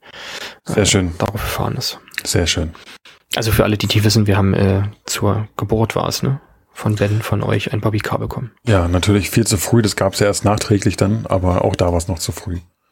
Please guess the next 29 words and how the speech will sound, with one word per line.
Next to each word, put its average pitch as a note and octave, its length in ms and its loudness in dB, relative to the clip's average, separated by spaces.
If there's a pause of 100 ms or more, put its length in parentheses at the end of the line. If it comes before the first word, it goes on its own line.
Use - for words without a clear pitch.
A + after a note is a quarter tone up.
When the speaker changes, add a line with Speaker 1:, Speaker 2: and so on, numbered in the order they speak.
(180)
Speaker 2:
<laughs> - 1120 -8
Gut, A2 200 2
aber, G2+ 340 0 (460)
äh, - 260 -8
jetzt - 140 -12
kann A#2 120 2
ich G#2 60 4
auch G2+ 60 2
sagen, G#2+ 380 0
ihr B2 180 2
habt C3+ 140 0
ja A#2+ 60 2
von C3 120 2
uns B2 120 2
eine A2+ 140 2
Tony-Box A#2+ 480 -2
bekommen. A2+ 420 -8
Und B2+ 80 -2
Speaker 1:
Ja. C#3 240 6
Speaker 2:
die D3 60 -2
ist - 140 -8
auch C3+ 100 -4
viel - 120 -4
zu - 100 -8
früh. - 180 -8 (260)
Speaker 1:
Das - 180 -8
stimmt. G#2+ 300 -2 (460)
Aber, A#2 380 0 (100)
äh, G#2+ 300 0